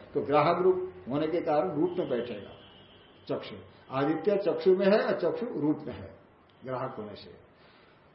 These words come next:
रूपे प्रतिष्ठितम, चक्षु रूप में प्रतिष्ठित है। रूप दर्शन करणी भवती कहते हैं, रूप दर्शन में कारण बनता है चक्षु। जब आप रूप देखना चाहेंगे, नील, नील पीतादि रूप, तो चक्षु कारण बनेगा।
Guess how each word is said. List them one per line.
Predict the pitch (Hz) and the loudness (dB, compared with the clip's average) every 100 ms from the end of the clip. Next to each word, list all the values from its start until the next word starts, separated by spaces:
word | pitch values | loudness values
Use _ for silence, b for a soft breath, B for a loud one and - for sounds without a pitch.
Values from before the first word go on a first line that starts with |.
| _ | _
रूपे | 135 147 175 185 | 0 4 6 4
प्रतिष्ठितम, | - - - - 175 | 2 -2 -4 -2 -4
चक्षु | - 156 - 226 | 2 2 4 2
रूप | - - 143 147 | 0 0 -2 -2
में | 151 | -4
प्रतिष्ठित | - - 120 113 95 | -6 -8 -12 -12 -12
है। | 98 101 - - _ _ _ _ _ | -14 -16 -20 -20 _ _ _ _ _
रूप | 139 175 196 214 | 8 8 10 8
दर्शन | 214 214 214 220 | 8 8 2 4
करणी | 180 160 185 202 | 6 6 6 6
भवती | 143 143 175 | 8 8 6
कहते | 151 123 120 | 2 0 0
हैं, | 120 | 4
रूप | 180 208 | 6 10
दर्शन | 208 208 214 | 8 8 4
में | 240 | 0
कारण | 185 185 220 | 2 2 4
बनता | 208 170 | 2 2
है | 156 | 2
चक्षु। | 143 131 - - - - - - - - - - - - - - - - - | 2 -2 -4 -12 -14 -20 -20 -20 -20 -18 -18 -20 -20 -20 -20 -20 -20 -20 -10
जब | 131 | -4
आप | 139 143 147 | 2 2 4
रूप | 170 170 | 0 2
देखना | 156 - 147 | 2 2 -2
चाहेंगे, | 143 139 143 147 131 | -2 -2 0 2 2
नील, | 135 139 110 | 2 -2 -2
नील | 131 143 | -2 -2
पीतादि | 139 135 127 123 | -2 -4 -4 0
रूप, | 139 214 - - | 4 4 2 -4
तो | - | -6
चक्षु | - 156 - 220 | -2 -2 -2 -4
कारण | 240 247 269 | -2 -2 -2
बनेगा। | 220 160 - | -6 -8 -10